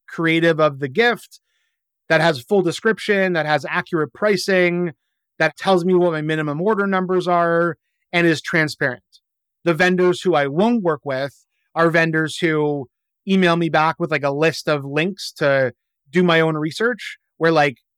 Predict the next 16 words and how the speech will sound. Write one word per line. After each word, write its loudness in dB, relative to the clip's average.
I 2
don't 4
have 0
time -2
to 0
do -4
research -6
like -4
that. 2
I'm 0
looking -2
to -16
you 0
as 2
the -6
expert -4